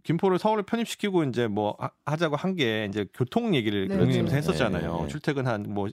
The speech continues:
Speaker 1: 김포 시민 무슨 뭐 팔십오 퍼센트가 서울로 출퇴근한다, 이런 얘기. 이런 얘기 나오니까, "아니, 야, 그럼 우리는?
Speaker 2: 음.
Speaker 3: 음.
Speaker 1: 고양 시민은? 그걸 똑같아." 이-, 이런
Speaker 3: 그러니까
Speaker 1: 논리를.
Speaker 3: 일산에서도 대부분 다 서울로 출퇴근.
Speaker 2: 그쵸.
Speaker 1: 그쵸.
Speaker 2: 네.
Speaker 3: 네.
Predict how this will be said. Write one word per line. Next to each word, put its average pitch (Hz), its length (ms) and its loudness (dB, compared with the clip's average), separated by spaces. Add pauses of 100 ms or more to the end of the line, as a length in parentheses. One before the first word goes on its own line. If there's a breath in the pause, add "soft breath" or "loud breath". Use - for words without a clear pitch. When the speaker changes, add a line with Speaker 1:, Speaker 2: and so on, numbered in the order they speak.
(120)
Speaker 1:
김포 131 280 0
시민 139 240 0
무슨 110 160 -2
뭐 101 100 -6
팔십오 202 340 0
퍼센트가 123 440 -2
서울로 143 240 -2
출퇴근한다, 120 460 -2
이런 113 260 2
얘기. 104 360 0 (460 soft breath)
이런 175 180 4
얘기 170 100 4
나오니까, 113 340 0
"아니, 202 220 2 (400)
야, 85 200 0 (120)
그럼 156 160 0
우리는? 98 320 0 (160)
Speaker 2:
음. 190 220 -4
Speaker 3:
음. 156 220 -10
Speaker 1:
고양 202 180 4
시민은? 135 420 0 (220)
그걸 196 160 -10
똑같아." - 360 -2
이-, 156 460 0 (100)
이런 151 240 2
Speaker 3:
그러니까 170 80 2
Speaker 1:
논리를. 135 120 4
Speaker 3:
일산에서도 147 540 2
대부분 113 420 -2
다 85 100 0
서울로 120 320 -2
출퇴근. 117 400 -6
Speaker 2:
그쵸. 165 160 -4
Speaker 1:
그쵸. 151 420 2
Speaker 2:
네. 175 60 -4 (100)
Speaker 3:
네. 76 280 -6